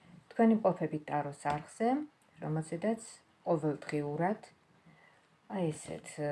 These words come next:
შეხვედრებს ვაწყობთ და საჯაროდ ვშლით ტაროს. თქვენთვის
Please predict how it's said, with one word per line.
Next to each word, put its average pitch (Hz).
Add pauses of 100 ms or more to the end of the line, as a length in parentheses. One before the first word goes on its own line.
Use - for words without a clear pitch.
(120)
შეხვედრებს -
ვაწყობთ 180
და 185 (220)
საჯაროდ 170
ვშლით 196
ტაროს. - (1700)
თქვენთვის 226